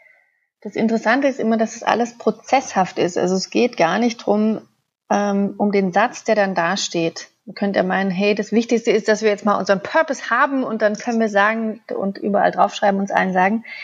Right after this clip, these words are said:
Nee, das viel wichtiger ist dieser Diskursprozess. Also viel wichtiger ist dieses, wir gehen in Auseinandersetzung mit der Frage, was uns antreibt und was wir in die Welt bringen wollen.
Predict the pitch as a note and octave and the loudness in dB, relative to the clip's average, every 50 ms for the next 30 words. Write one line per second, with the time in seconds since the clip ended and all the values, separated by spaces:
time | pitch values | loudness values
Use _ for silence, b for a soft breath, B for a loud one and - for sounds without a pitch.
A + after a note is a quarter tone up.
0 | B B B B B B B _ _ _ _ - G3 F#3+ G#3+ B3 B3+ B3 - F#3 | B B B B B B B _ _ _ _ 0 2 2 4 2 2 0 -2 -6
1 | - - - - B3+ B3 B3 F#3+ G#3+ B3 A#3+ - B3 A#3+ - - G#3+ - - - | -6 -6 -4 0 2 2 4 4 2 2 2 2 2 2 2 2 -2 -4 0 -2
2 | A3 G#3 G#3 G#3 G3 G3+ - G#3+ G3 - - - A3+ A#3+ - - - G3+ - - | 0 2 2 2 0 2 0 -2 -2 0 2 2 2 2 0 -2 -4 -4 0 2
3 | E3+ F3+ F3+ - F3+ F3 F3 - - D4 C#4 B3+ C4+ C4+ C4 C4 A3+ A3+ - G3 | 0 0 2 0 -4 -4 -4 0 2 2 2 4 2 0 0 2 2 2 2 0
4 | - - F#3 F3 E3+ F3+ F3 - - _ - G3+ C#4 E4+ B3+ - A#3+ A#3 A#3+ A3+ | -2 -4 -2 -2 -2 -2 -4 -6 -10 _ 0 0 2 2 2 2 2 2 2 2
5 | A3 G#3+ G3+ - G3+ F#3+ - G#3 G3 B3 C4+ C4 B3+ B3+ A#3+ A#3+ B3 - - B3+ | 0 0 2 2 0 0 0 0 0 2 2 2 2 2 0 -2 -4 0 0 2
6 | B3 A#3 A3+ A3+ A3+ G3 G3 - - E3+ F#3 A3 A3+ G#3+ F#3 F#3+ A3 A3+ A3+ - | 2 2 2 2 2 0 0 0 -2 0 2 2 2 2 0 0 0 0 0 2
7 | - G3+ A#3+ A#3+ - G#3+ F#3+ - - F#3+ G3+ G#3 G3+ G#3 G3+ F#3+ G3 F#3 F#3 G3 | 2 0 0 2 0 -2 -2 0 0 -2 -2 0 0 -2 0 0 2 2 2 2
8 | G#3+ G#3+ - - - E3+ E3+ D#3 D#3+ D#3+ D#3+ E3 F3+ F3+ | 0 0 -4 -6 -4 -4 -4 0 0 0 0 0 -2 -6